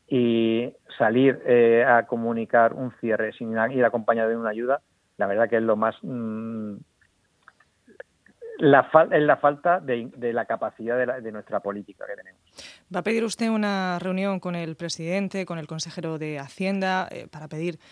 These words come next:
Speaker 2: ayuda de alguna manera?
Speaker 1: Mm, bueno, la reunión con el presidente la tengo pedida por lo menos hace un mes y renovada,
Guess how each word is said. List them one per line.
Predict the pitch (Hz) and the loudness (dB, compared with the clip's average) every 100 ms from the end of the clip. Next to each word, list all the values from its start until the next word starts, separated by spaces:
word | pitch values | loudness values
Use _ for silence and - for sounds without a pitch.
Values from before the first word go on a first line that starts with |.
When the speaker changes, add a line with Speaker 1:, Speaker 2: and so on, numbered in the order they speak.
| - _ | -20 _
Speaker 2:
ayuda | 170 170 180 175 | -6 -2 -2 -2
de | 160 | -4
alguna | 147 160 | -6 -8
manera? | 160 160 196 160 135 _ _ _ _ _ _ _ | -6 -4 -4 -6 -10 _ _ _ _ _ _ _
Speaker 1:
Mm, | - 123 113 | -10 -4 4
bueno, | 139 143 117 | 6 6 4
la | 113 113 110 107 | 4 4 4 0
reunión | 110 110 120 | -4 -8 -4
con | 127 | -4
el | 120 | -4
presidente | 117 127 120 113 139 143 143 | -8 -8 -10 -2 0 2 2
la | 123 | 2
tengo | 120 113 | 0 -4
pedida | 113 113 113 110 110 107 | -4 -4 -2 0 2 2
por | 107 107 | 0 -6
lo | |
menos | 107 107 107 | -4 -6 -6
hace | 104 | -8
un | 107 98 | -10 -6
mes | 123 135 113 | -2 -2 -4
y | 117 110 | -6 -8
renovada, | 113 107 107 120 113 | -8 -2 4 4 6